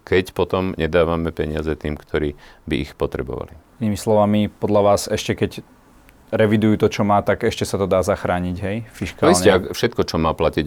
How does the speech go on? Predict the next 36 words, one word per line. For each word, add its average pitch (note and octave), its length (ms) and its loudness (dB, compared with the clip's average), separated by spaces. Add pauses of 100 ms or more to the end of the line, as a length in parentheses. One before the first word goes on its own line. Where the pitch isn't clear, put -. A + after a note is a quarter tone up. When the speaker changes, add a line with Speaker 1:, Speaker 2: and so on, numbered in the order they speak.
Speaker 1:
od C#2+ 80 -2
prvého D#2 320 -2
januára, D2+ 560 2
keď - 320 -4
sa D#2+ 160 -6
nachádzame D#2 400 -2
na D2+ 160 -6
konci D#2 400 -2
júna, D#2+ 320 0
Speaker 2:
Mhm. - 400 -20
Speaker 1:
sa D2+ 160 2
ešte - 240 -2
dá D2 160 2
zmeniť. F#2 320 2
A - 20 2
navyše, F#2+ 380 0
pani D#2 240 -2
prezidentka D#2+ 640 0
im D#2+ 320 -2 (480)
ponúkla F2 560 0 (680)
dôvod, F2 640 2
prečo - 320 -2
by D2 140 -2
to D2+ 100 0
mohli C#2+ 300 -4
zmeniť D#2 340 -2
tým, D2+ 160 -4
že D2+ 140 0
odmietla. C#2 640 -2
Čiže D2+ 260 -2
ak D2+ 140 0
by D#2 100 0
akceptovali E2 640 -2
jej, D2+ 320 0
jej D2 300 -2 (180)
pripomienky, E2+ 800 -4